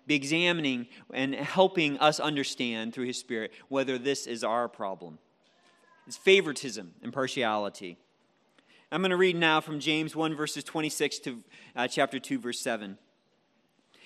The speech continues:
"If anyone thinks himself to be religious and yet does not bridle his tongue, but deceives his own heart, this man's religion is worthless.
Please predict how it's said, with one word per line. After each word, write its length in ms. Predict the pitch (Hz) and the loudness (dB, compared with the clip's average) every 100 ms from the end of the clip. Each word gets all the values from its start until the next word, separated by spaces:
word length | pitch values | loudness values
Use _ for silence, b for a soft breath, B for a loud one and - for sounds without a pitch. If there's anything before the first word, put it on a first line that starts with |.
| B | B
"If 120 | 196 | 4
anyone 360 | 302 320 247 190 | 4 6 2 2
thinks 300 | - 208 - | 4 2 2
himself 880 | 190 175 - 175 - - 180 170 170 | -2 -2 -6 -8 -10 4 8 8 4
to 80 | |
be 140 | 160 165 | 4 4
religious 800 | 165 160 165 120 127 - - - _ B B - | 4 4 2 2 -2 -2 -10 -16 _ B B -6
and 120 | 165 | 6
yet 320 | 190 208 202 | 8 8 6
does 200 | 175 160 | 2 4
not 240 | 170 180 139 | 4 2 6
bridle 380 | 147 165 165 | 8 8 6
his 200 | 156 160 | 0 -4
tongue, 540 | - - 139 120 135 139 | -6 0 0 2 0 -2
but 180 | 151 147 | -4 -4
deceives 540 | - - 180 196 156 | -6 -6 -4 -4 -4
his 160 | 143 143 | -2 0
own 220 | 156 165 | 0 -2
heart, 460 | 143 120 104 - - b b b | -4 -4 -4 -8 -18 b b b
this 180 | 214 - | -12 -6
man's 340 | 175 175 160 | -2 -2 -2
religion 440 | 127 117 135 131 117 | -4 -4 -4 -4 -6
is 160 | 104 | -8
worthless. 800 | 104 113 107 95 87 - - - | -6 -6 -6 -8 -10 -10 -16 -18